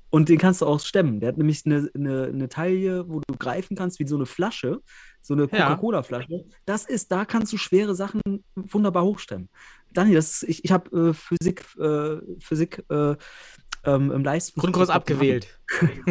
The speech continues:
Speaker 1: <laughs> Nee, nein, ich hatte, ich musste, ich hab meine Facharbeit zur Relativitätstheorie, da war, ging's auch um Masse und Verteilung von Masse, wenn man's im Detail sieht.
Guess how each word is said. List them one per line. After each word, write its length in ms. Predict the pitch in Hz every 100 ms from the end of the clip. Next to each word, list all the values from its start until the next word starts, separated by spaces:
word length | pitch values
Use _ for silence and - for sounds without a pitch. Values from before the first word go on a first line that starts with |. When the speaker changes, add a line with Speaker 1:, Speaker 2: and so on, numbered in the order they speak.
| -
Speaker 1:
<laughs> 80 | 156
Nee, 180 | 175
nein, 240 | 180 196 165
ich 60 | 175
hatte, 200 | 160 165 -
ich 60 |
musste, 260 | 160 - 165
ich 120 | 151
hab 80 | 190
meine 140 | 208
Facharbeit 600 | 190 247 226 185 180 185
zur 280 | 185 - 170
Relativitätstheorie, 1160 | 175 185 - 165 - 226 233 - - 139 151 180 - - _ -
da 180 | 147 143
war, 140 | 151
ging's 240 | 151 175
auch 160 | 160 175
um 120 | 156
Masse 420 | 147 170 - 147 185
und 100 | 147
Verteilung 440 | - - 160 156
von 120 | 143
Masse, 300 | 139 139 - - - - -
wenn 120 | 123
man's 160 | 123
im 80 | 123
Detail 280 | 120 127 117
sieht. 180 | 95